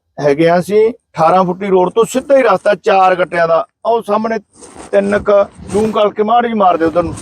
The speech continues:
ਵੈਸੇ ਤਾਂ ਚੱਲ ਆਪਾਂ ਰਸਤੇ ਤੋਂ ਵੀ ਉਧਰੋਂ ਵੀ ਦਿਖਾਈ ਹੋਈ ਆ। ਪੂਰਾ ਟੌਪ ਦਾ ਟੱਕ ਆ ਭਾਈ, ਜਿਹਨੇ ਲੈਣਾ ਟੈਲੀਫੋਨ ਕਰਕੇ ਸੰਪਰਕ ਕਰ ਲਿਓ, ਪਰ ਲੈਣ ਵਾਲੇ ਵੀਰ ਬਣ ਕੇ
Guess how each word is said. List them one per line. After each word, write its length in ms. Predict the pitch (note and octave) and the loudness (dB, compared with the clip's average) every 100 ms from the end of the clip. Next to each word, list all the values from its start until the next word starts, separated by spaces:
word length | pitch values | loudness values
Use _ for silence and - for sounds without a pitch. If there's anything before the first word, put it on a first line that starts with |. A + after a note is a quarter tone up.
| - _ - _ _ - | -16 _ -20 _ _ -6
ਵੈਸੇ 220 | E3+ F#3 | -4 -2
ਤਾਂ 120 | F#3 | -2
ਚੱਲ 140 | F#3+ | 0
ਆਪਾਂ 180 | F#3 F#3 | 0 0
ਰਸਤੇ 300 | F3+ D#3+ F3 | 0 -2 -6
ਤੋਂ 100 | E3 | -4
ਵੀ 100 | E3+ | -6
ਉਧਰੋਂ 340 | - E3+ G3 G3 | -6 -6 -4 -6
ਵੀ 60 | |
ਦਿਖਾਈ 300 | F3 E3 D#3+ | -6 -2 0
ਹੋਈ 160 | E3 F3 | 2 2
ਆ। 100 | F3+ _ _ - - _ _ G3+ | -2 _ _ -20 -20 _ _ -2
ਪੂਰਾ 240 | G#3 A#3 | 2 2
ਟੌਪ 400 | A3 G#3+ G#3+ G#3 | 2 2 2 2
ਦਾ 120 | A3 | 0
ਟੱਕ 320 | G3+ G#3 - | 0 -2 -2
ਆ 80 | G#3 | -2
ਭਾਈ, 280 | F#3+ G#3+ G3+ F3 | 2 2 0 -6
ਜਿਹਨੇ 340 | A3 G#3 A3 | -10 -2 0
ਲੈਣਾ 400 | G#3+ F#3+ F#3+ G3 - _ _ _ _ _ _ - | 2 2 2 0 -2 _ _ _ _ _ _ -4
ਟੈਲੀਫੋਨ 380 | E3 F3+ F3+ F3+ | -4 -4 -8 -2
ਕਰਕੇ 380 | F3+ F3+ G3+ | -2 0 0
ਸੰਪਰਕ 460 | F#3+ F3+ F3 E3+ G3 | 0 -2 -2 -2 -2
ਕਰ 200 | F#3 F#3 | 0 2
ਲਿਓ, 140 | G#3+ | 2
ਪਰ 180 | G#3 G#3+ | 2 2
ਲੈਣ 340 | G#3 F3+ F3+ F#3 | 2 2 2 0
ਵਾਲੇ 220 | F#3+ G3+ | 0 0
ਵੀਰ 200 | F#3+ F#3+ | -4 -4
ਬਣ 180 | F#3 F#3 | -4 -4
ਕੇ 220 | G3+ | -4